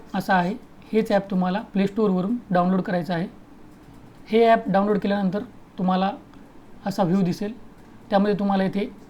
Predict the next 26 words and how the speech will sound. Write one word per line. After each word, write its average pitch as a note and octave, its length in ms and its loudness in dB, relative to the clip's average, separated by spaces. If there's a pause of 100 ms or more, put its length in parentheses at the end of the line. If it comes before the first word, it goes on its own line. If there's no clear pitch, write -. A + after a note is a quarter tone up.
(100)
कंबाईन G3 440 2 (260)
येथे G3+ 260 -4 (160)
क्लिक F3 180 -4
करायचं F3+ 340 0
आहे. F3 140 0 (920)
त्यानंतर G#3 300 2
तुम्हाला G#3 380 0 (100)
ॲड G3 180 2
इमेज G#3 300 0 (320)
येथे G3 240 -2
तुम्हाला F#3+ 320 0
टच F3+ 240 -4
करायचं F3+ 320 -2
आहे. F3 120 -2 (800)
त्यानंतर G#3+ 280 2
तुम्हाला G3+ 300 0
इथे G#3 160 0
इम्पोर्ट F#3+ 360 2
इमेज G3+ 320 0 (1000)
येथे G#3 300 2 (100)
टच G3 180 -2
करायचं F#3 340 -2
आहे. F3 160 0 (800)
नंतर G#3 240 2
तुम्हाला A3 380 2 (160)
गॅलरीमधून G#3 640 2